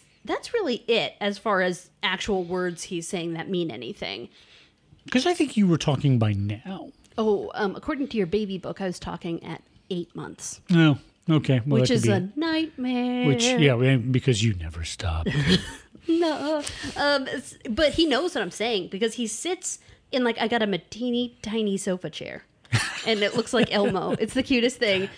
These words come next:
Speaker 1: And we'll, like, watch T V. And he sits in the chair. And it took a while for him to figure out how to sit in the chair. But now he tries to stand on it. And you go, "Seat in the seat." And he looks at you and just sits down. <laughs> So he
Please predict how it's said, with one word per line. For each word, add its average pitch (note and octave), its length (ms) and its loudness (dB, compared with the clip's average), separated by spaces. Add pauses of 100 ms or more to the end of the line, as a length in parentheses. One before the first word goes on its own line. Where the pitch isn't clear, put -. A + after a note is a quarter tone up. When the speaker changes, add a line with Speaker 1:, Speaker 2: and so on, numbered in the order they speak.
(220)
Speaker 1:
And A#3+ 320 2 (140)
we'll, A3+ 320 2
like, G3+ 200 2
watch F3 280 -2
T D4+ 120 -8
V. A3+ 160 0
And F#3 140 -2
he F#3+ 200 -4
sits E3 260 -8
in A#3+ 60 -2
the C4+ 60 -2
chair. A4 320 -2 (380)
And A3+ 100 -2
it G#3+ 80 -2
took C4 140 0
a D4 60 -2
while A3+ 400 2
for G#3 140 -2
him G#3 100 0
to F#3 60 -6
figure G3+ 200 -2
out F#3+ 80 -2
how - 60 -8
to G#3 80 -4
sit - 180 -6
in - 60 -10
the A#3 60 -2
chair. F3 380 -2
But - 160 -10
now A3 640 -2
he - 140 -8
tries G#3 240 -8
to G3+ 80 -6
stand G#3 340 0
on E3+ 120 -2
it. E3+ 180 -8
And F3 120 -6
you F#3 100 -2
go, E3+ 260 -6 (200)
"Seat - 520 -2 (120)
in C4 300 2
the F3+ 120 -2
seat." - 560 -2 (520)
And F#3 80 -10
he D#3 80 -6
looks F3 260 -6
at - 80 -4
you E3 260 -6 (380)
and G#3 100 -16
just - 220 -18
sits - 380 -18
down. - 160 -20 (580)
<laughs> - 880 4 (280)
So F#4 240 2
he G#4 120 -6